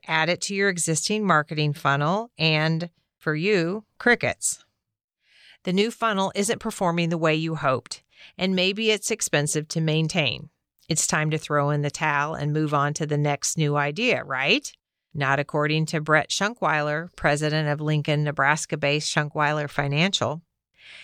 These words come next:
During his Advisor Success Track Optimize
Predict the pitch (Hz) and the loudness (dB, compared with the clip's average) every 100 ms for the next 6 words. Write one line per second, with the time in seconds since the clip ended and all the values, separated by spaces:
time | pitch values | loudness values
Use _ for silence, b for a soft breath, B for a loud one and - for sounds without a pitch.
0 | B - 208 202 214 226 185 - 147 165 | B -2 0 0 0 -2 -2 0 0 0
1 | 180 226 - 247 - 180 175 - 143 143 | -2 -2 -2 -2 0 2 2 0 0 0
2 | 156 - - - 170 - - 143 135 131 | 0 -4 -14 0 0 0 -4 0 2 0
3 | 165 - | -2 -8